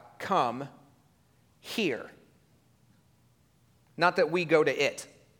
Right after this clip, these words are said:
We want the kingdom of God to come here. We're not asking to be pulled out of it and sent out of the, this world and sent to it. One commentator points out, he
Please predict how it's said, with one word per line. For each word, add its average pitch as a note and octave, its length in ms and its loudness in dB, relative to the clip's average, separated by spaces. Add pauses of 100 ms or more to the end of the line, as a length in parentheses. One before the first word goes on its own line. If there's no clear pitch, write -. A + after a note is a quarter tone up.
(1500)
We F#3 60 4
want A#3 140 4
the G#3+ 80 4
kingdom G#3 300 0
of D#3 100 -2
God F3 240 4
to D#3+ 80 -4
come E3+ 280 -4
here. D3+ 680 0
We're D3 120 0
not F3+ 200 2
asking F3 400 0
to D3+ 80 -4
be D3 100 -4
pulled D#3+ 300 0
out D3+ 240 4
of D#3 80 0
it D3+ 160 2
and C#3+ 120 -6
sent D3+ 380 -4 (180)
out E3+ 140 8
of D#3+ 100 4
the, D#3 140 0 (140)
this D#3 200 -2
world D#3+ 300 6
and D3+ 160 -4
sent - 320 -4
to G#3+ 240 -4
it. C#3 180 0
One F3 160 2
commentator E3 460 2
points D#3 300 -4
out, D#3+ 240 6
he - 40 -16